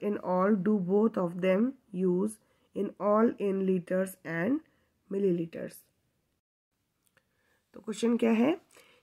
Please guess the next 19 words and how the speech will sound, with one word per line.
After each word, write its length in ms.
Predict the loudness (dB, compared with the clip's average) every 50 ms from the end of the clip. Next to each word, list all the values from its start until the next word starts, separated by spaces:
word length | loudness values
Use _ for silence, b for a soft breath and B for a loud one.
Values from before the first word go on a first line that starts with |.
| b _
कि 100 | -6 -6
जय 340 | -2 4 6 8 8 8 8
ने 180 | 8 8 8 8
मंडे 340 | 8 8 6 6 6 6 6
को 340 | 6 6 6 6 6 6 4 0 _ _ _ -12
इतना 360 | -10 -8 -4 -2 -2 -2 -2 -6 _ _ _ _ _ _ _ _ _ -10
वाटर 280 | -6 -6 -6 -4 -2 -2
यूज़ 300 | 0 0 0 0 -2 -2 0
किया 180 | 2 2 2
है 280 | 2 2 0 0 0 -2 b b b b b b b b b b 0
और 180 | 2 4 4
उसकी 300 | 4 2 0 0 0 0
सिस्टर 400 | 2 2 0 -2 0 -2 -2 0
ने 160 | 4 4 4 4 2 -2 -8
इतना 260 | -10 -6 -2 -2 0
वाटर 280 | 2 0 0 0 -2
यूज़, 240 | -2 -2 -2 -2 -4 -6 -12 _ _ _ _ _
इतना 500 | -8 -8 -6 -2 2 2 4 4 2 0 -4 _ _ _ _ _ _ _ _ _ _ _ _
ज़्यादा 440 | -8 -4 0 0 2 4 4 4 4